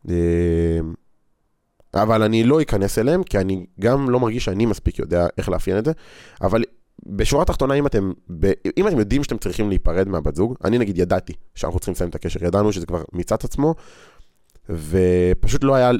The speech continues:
לי את האומץ להגיד לה את זה, או לה את האומץ לעשות את זה, כי האזור נוחות פשוט תפס אותנו, אבל אם אתם יודעים שזה יעשה יותר טוב לשני הצדדים, זאת המתנה הכי גדולה שאתם יכולים לעשות לעצמכם בחיים, באמת, כאילו,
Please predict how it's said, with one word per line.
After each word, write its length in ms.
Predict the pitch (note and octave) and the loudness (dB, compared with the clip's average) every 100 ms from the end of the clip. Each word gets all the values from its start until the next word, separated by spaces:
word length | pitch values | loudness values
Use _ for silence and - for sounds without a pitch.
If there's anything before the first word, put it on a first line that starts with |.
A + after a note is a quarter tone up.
| - | 0
לי 240 | F#2+ B2 | -2 0
את 100 | - | 2
האומץ 380 | C#3+ D3 D3 - | 2 2 0 0
להגיד 280 | C3+ C3+ C#3 | -2 0 0
לה 100 | C#3 | 0
את 80 | |
זה, 120 | C3 C3+ | 2 2
או 120 | F2+ | 4
לה 160 | F2+ | 4
את 120 | A2+ C3 | 2 2
האומץ 280 | C3 C3+ | 2 0
לעשות 180 | B2 B2+ | -2 -4
את 40 | C3+ | -4
זה, 60 | |
כי 120 | - | -2
האזור 240 | F#2 F2 G2 | -2 0 -2
נוחות 200 | F#2 G2+ | -2 -4
פשוט 160 | - - | -4 -6
תפס 260 | - F#2+ | -6 -6
אותנו, 280 | B2 C#3+ E3+ F3+ - - - - - - | -2 -2 -2 -6 -20 -20 -20 -20 -20 -6
אבל 300 | - F2 F#2+ - | -2 2 2 2
אם 140 | D#3 G3 | 2 2
אתם 180 | E3 G#2+ | 2 2
יודעים 340 | G2+ A#2 G2+ | 2 0 0
שזה 220 | F#2 F2 | 0 2
יעשה 220 | F#2+ - | 2 2
יותר 180 | A2+ A2 | 2 0
טוב 180 | G#2+ G#2 | 0 0
לשני 200 | F2 G2 | 0 -2
הצדדים, 420 | G2 E2+ F#2 C3+ D#3+ - - _ - _ _ _ _ _ _ G2+ | -2 -2 0 -2 -6 -18 -20 _ -20 _ _ _ _ _ _ -2
זאת 200 | A2 B2 | 0 0
המתנה 340 | A2+ C#3 C#3+ | 0 0 0
הכי 120 | B2+ | -2
גדולה 220 | A#2+ A2 | 0 0
שאתם 140 | - G2 | 2 0
יכולים 140 | G2+ | -2
לעשות 220 | F#2 G#2 | -2 -4
לעצמכם 340 | F#2 - E2+ D#2+ | -6 -6 -6 -4
בחיים, 280 | - F2 A2+ - | -4 -6 -8 -4
באמת, 320 | F2 G#2+ - | 0 -2 -4
כאילו, 360 | - F#2 F#2 F#2 | -6 -2 0 0